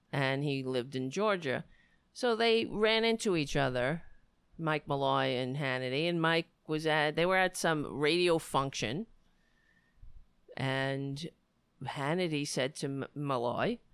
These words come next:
"You're still doing that liberal talk? The money's in conservatism." So, there you go. That's Sean Hannity. And Mike Malloy also, of course, this is all hearsay, right?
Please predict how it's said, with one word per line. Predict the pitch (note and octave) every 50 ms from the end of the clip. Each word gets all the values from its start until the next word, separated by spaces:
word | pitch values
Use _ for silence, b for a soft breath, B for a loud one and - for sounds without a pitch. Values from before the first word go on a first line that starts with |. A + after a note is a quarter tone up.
| - - - - - _ _ _ _ _ _ _ _ -
"You're | - F3 F3+
still | F#3 - - - G#3 G3+ G3+
doing | F#3+ G3 G3+ G3+ G3+ G3 F#3+
that | E3 C#3 -
liberal | D3+ E3 E3+ F#3 F#3 G3 F#3 F#3
talk? | F#3+ - - G3 F#3 G3 G#3 A3 - - - - _ - -
The | F3+ F#3
money's | G3 G#3 A3 A#3 A3 G#3 G3 E3+ F3
in | E3+ E3
conservatism." | - F#3 E3+ E3 - A3 G#3+ G#3+ F#3+ F3+ D3+ - C3+ A2+ A#2 B2+ G#2+ A2+ C3 C#3 - _ _ _ _ _ _ _ _ _ _ _ _ _ _ _ _ _ _ _ _ _ _ - - - - _ _ _ _ _ _ _ _ -
So, | - - A#3 A3+ A3 A3 G#3 - - - - - - _ - - - - - - -
there | F3+ F#3+ G#3 G#3+
you | G#3 G3+ G3+
go. | G3 A3 A#3 G3+ D3+ C#3 - - _ _ -
That's | - A3 C4 D4+ - - - - - - -
Sean | - - - B3 A3+ A3 G#3
Hannity. | G#3+ A#3 A#3+ A#3+ A3 F#3+ D3+ C#3+ C3+ F#2
And | A#2+ F3+ F#3 F#3 F#3+
Mike | F#3+ G#3+ A#3 A3+ - A#3
Malloy | A3 A3 A3+ A3+ A3+ G#3+ G#3 G3+ G3 F#3+ - - -
also, | F#3+ A#3 C#4+ D#4+ - - D#3
of | B2 F3+ F3+ -
course, | G3+ F#3 F3+
this | - E3 D#3
is | D3 D#3
all | E3+ D#3+ E3
hearsay, | F#3+ A3 B3+ B3+ A#3 A3+ - - C#3 A2+ A2+ D3 A3 - - -
right? | - C3+ C#3+ E3 G#3+ - -